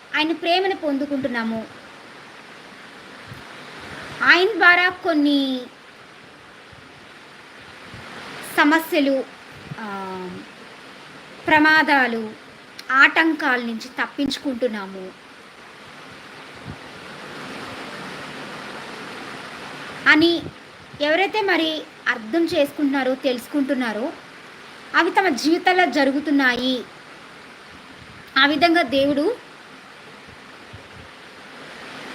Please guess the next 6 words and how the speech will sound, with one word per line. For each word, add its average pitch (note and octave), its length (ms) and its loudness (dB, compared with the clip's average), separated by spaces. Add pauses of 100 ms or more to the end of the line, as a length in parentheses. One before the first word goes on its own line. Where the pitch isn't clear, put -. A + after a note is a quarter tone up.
(720)
కృపలో F#4 380 6
మేము F4 300 6
ఉన్నాము, C4+ 560 2 (1500)
ఈ D#4+ 120 6
కృప F#4 320 0
లేకపోతే F#4 880 2